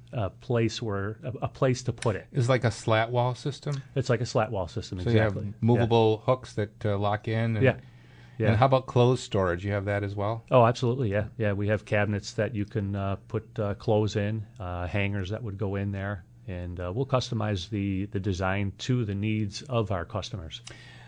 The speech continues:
Speaker 2: Some people have, uh, texted in on what the average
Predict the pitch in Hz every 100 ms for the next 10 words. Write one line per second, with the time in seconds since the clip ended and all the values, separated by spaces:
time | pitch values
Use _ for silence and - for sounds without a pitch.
0 | - - 170 190 196 139 127 127 113 113
1 | - 131 - 113 117 117 113 107 104 104
2 | 107 113 113 107 107 110 104 101 -